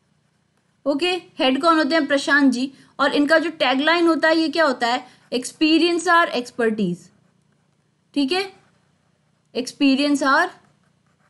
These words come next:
expertise"। ओके, किसी को कोई दिक्कत दुख परेशानी? ये बातें तो हमने कई बार कर रखी हैं। प्रदीप कुमार, लो, प्रदीप कुमार कहाँ गए यार? नया नया नाम रख देते हो तुम लोग,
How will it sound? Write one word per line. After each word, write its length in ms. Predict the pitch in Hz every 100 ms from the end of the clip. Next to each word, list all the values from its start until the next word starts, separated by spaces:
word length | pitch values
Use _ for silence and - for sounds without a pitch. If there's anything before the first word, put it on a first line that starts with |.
| _ -
expertise"। 640 | 214 - - 226 214 185 170 - _ _ _ _ _ _ _ _ _ _ _ _ _ _ _ _ _ -
ओके, 300 | 302 339 302 214 - _ _ _ _ _ _ _ _ _ _ _ _ _ _ _ _ _ _ _ _ _ _ _ _ -
किसी 240 | 320 381
को 160 | 403 403
कोई 140 | 415
दिक्कत 300 | 392 - 381
दुख 220 | 392 -
परेशानी? 560 | 349 359 359 359 359 403 - _ _ 226
ये 120 | 277
बातें 320 | 339 339 349
तो 100 | 381
हमने 240 | 349 339 339
कई 200 | 330 320
बार 200 | 330 320
कर 140 | 302
रखी 360 | 277 269 277 262
हैं। 400 | 311 320 - _ -
प्रदीप 420 | 294 302 359 381
कुमार, 300 | 392 381 392
लो, 140 | 359 349
प्रदीप 480 | 254 320 320 370 349
कुमार 260 | 349 311
कहाँ 240 | 302 262 226
गए 120 | 254
यार? 180 | 262 254
नया 220 | 311 339
नया 160 | 339
नाम 240 | 330 302 277
रख 80 | 269
देते 260 | 247 247
हो 60 | 254
तुम 160 | 262
लोग, 220 | 254 254